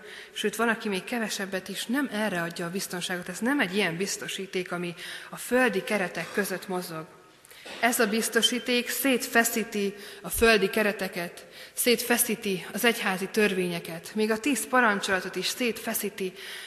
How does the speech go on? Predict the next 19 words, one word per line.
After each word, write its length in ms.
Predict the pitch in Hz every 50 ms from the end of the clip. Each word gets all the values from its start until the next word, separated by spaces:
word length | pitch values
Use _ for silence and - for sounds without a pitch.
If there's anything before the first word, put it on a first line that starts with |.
| - - -
mert 260 | 208 202 202 - -
ezt 200 | 202 190 - -
Jézus 380 | 220 226 240 214 226 208 - -
maga 300 | 226 240 262 240 220 214
szerezte 460 | - - 208 208 202 196 - - 185
meg 200 | 180 175 165 -
számunkra 560 | - - 202 190 196 185 180 175 170 - 196
azzal, 640 | - 196 202 190 - - 208 208 208 214 220 214 - - - - - -
hogy 180 | 180 170 -
ő 260 | 208 208 220 220 220 214
a 60 | 208
földre 540 | - - - 220 214 208 196 180 175 170 165
jött. 480 | 175 170 165 - - - - - - - - _ - - - - - - - - - - - - - -
És 180 | - 202 - -
mind 300 | 233 254 294 311 262 214
abból, 460 | 233 254 240 240 247 254 254 262 262 262 247 - - - -
ahogyan 340 | 196 202 196 196 190 196 214
ő 260 | 240 247 226 208 208 -
élt, 600 | 208 208 196 208 226 262 269 - - - - -